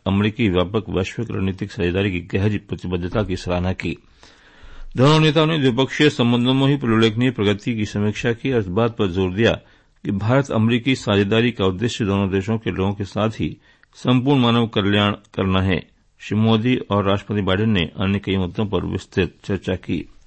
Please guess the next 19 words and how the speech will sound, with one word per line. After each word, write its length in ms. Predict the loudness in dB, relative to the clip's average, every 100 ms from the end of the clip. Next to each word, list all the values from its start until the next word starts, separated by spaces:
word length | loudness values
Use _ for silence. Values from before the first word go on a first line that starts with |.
| -20 _ _ -20 -20 -20 -6 0
यूक्रेन 320 | 2 4 2
की 80 | 0
स्थिति 200 | 0 0
पर 220 | 2 2
चर्चा 300 | 2 0 2
में 100 | 2
श्री 160 | 0 2
मोदी 260 | 2 4
ने 140 | 4 2
यूक्रेन 380 | 2 0 -2
की 160 | 0 0
अपनी 280 | 0 0 -2
हाल 260 | 0 -2
की 180 | -2 0
यात्रा 220 | 0 0
के 200 | -4 0
बारे 220 | 2 2 0
में 100 | -2
बताया। 360 | 2 2 2